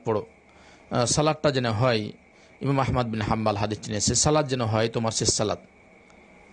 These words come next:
আহ, তুমি যেটা সালাত পড়বে, সে সালাতটাই তোমার জীবনের যেন শেষ সালাত, যে হতে পারে যে তুমি আর সে সালাত আর পাবে না, যে মনে হয় এই সালাতের পরে আমি মৃত্যুবরণ করব। এই মন নিয়ে মূলত সালাত পড়তে হবে, এই মন নিয়ে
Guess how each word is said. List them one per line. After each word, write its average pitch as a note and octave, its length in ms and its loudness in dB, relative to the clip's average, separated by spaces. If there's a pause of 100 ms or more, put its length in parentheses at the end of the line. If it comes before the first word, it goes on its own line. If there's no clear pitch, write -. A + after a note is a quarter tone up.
(220)
আহ, A2 140 2
তুমি D3 240 0
যেটা B2+ 140 2
সালাত A#2 320 0
পড়বে, A2+ 360 2 (440)
সে C3+ 140 0
সালাতটাই D3+ 460 2
তোমার C#3 260 -2
জীবনের E3 440 4
যেন C#3+ 180 2
শেষ - 300 2
সালাত, F#2 240 2 (200)
যে B2 220 0
হতে F3+ 260 2
পারে D#3 240 2
যে D#3+ 60 -4
তুমি D#3+ 200 -2
আর B2 120 2
সে C3 340 -2
সালাত - 460 -2
আর B2 80 0
পাবে G2+ 240 0
না, E2 120 -8 (760)
যে B2+ 100 2
মনে D3+ 160 2
হয় D#3 160 4
এই C#3 60 2
সালাতের C3 360 0
পরে B2 240 2
আমি C3+ 140 0
মৃত্যুবরণ A2 500 0
করব। G2+ 340 -2 (520)
এই F#3+ 200 6
মন E3 280 6
নিয়ে B2+ 420 2 (320)
মূলত B2 320 2
সালাত A2+ 340 0
পড়তে G2+ 240 -8
হবে, G2 240 -2 (580)
এই C3 140 4
মন B2 180 2
নিয়ে A#2 380 0